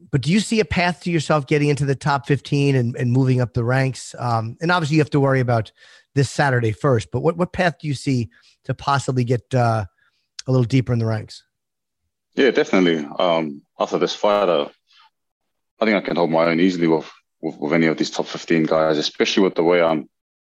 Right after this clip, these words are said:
Speaker 2: I've been developing. You know, I, I come into this game really, really fresh. With only three fights,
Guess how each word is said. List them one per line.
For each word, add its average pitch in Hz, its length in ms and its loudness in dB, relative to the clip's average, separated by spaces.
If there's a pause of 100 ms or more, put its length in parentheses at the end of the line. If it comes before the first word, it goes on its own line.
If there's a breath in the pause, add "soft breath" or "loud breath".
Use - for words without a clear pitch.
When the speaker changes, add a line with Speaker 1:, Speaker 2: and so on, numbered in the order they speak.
(220)
Speaker 2:
I've - 120 -4
been 80 140 -2
developing. 85 760 0
You 85 160 -4
know, 87 160 2
I, 78 160 0
I 82 40 0
come 95 200 -2
into 85 120 -4
this 85 180 -4
game 85 400 -2 (1040)
really, 85 300 2
really 82 240 2
fresh. - 380 -2
With 78 200 -4
only 82 360 0
three 87 240 0
fights, - 640 -6